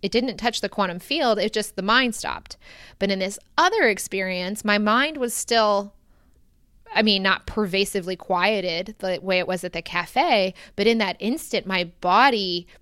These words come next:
it didn't dissolve literally, but my consciousness merged with something other than the body. It, it merged with what is the emptiness between the air and the bed and my body,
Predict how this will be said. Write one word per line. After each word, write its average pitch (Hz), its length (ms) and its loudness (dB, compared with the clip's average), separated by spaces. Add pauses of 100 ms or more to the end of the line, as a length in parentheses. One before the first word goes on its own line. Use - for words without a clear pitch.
(120)
it - 100 -16
didn't 403 300 -2
dissolve 190 640 2
literally, 196 560 0
but - 200 -6
my 180 100 0
consciousness 226 800 -2
merged 190 260 0
with 190 80 -4
something 202 360 -4
other 214 300 4
than 196 160 2
the 170 80 -4
body. 233 440 4
It, 151 160 -4
it 208 180 0
merged 285 340 0
with 202 200 -2 (280)
what 220 340 2
is 226 180 -2
the - 200 -4
emptiness 254 480 -4
between 214 440 -4
the - 200 -8
air 226 420 2
and 269 240 -4
the 233 80 -4
bed 170 500 2
and 247 400 -4
my 180 260 2
body, 139 560 -2